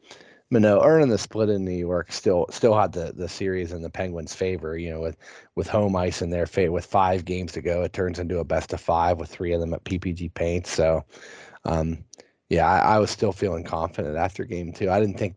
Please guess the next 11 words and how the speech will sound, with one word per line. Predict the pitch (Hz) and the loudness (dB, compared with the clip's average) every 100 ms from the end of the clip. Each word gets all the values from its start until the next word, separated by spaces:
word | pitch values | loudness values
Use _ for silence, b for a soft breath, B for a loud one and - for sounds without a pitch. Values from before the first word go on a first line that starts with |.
| - | -8
you | 85 123 | 0 4
know, | 127 | 6
even | 139 | 4
though | 123 120 | 4 2
Domingue | 104 104 104 - 127 135 131 123 | -2 -8 -4 0 4 4 4 2
in | 113 92 | 2 0
five, | 113 107 107 | 2 4 4
he | 98 | 0
didn't | 101 98 | -6 -6
look | 90 - | -8 -4
bad. | 92 95 101 104 | -2 -2 -2 -6